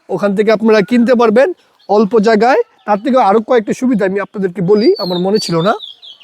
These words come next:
এখানে কিন্তু দেখেন অল্প জায়গার ভিতরে কিন্তু আপনি মুরগি পালন করতেছেন, একদম অল্প একটা জায়গাতে দেড় by দুই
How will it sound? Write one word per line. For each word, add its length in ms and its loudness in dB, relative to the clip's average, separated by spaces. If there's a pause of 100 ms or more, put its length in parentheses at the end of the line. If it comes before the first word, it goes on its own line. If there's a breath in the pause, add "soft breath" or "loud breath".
(1000 loud breath)
এখানে 320 2
কিন্তু 240 2
দেখেন 300 2
অল্প 420 0
জায়গার 300 0
ভিতরে 260 -4
কিন্তু 180 -6
আপনি 160 -4
মুরগি 280 0
পালন 280 0 (180)
করতেছেন, 420 -10 (180)
একদম 500 2
অল্প 380 2
একটা 240 0
জায়গাতে 440 0 (420 loud breath)
দেড় 240 4
by 220 2
দুই 420 2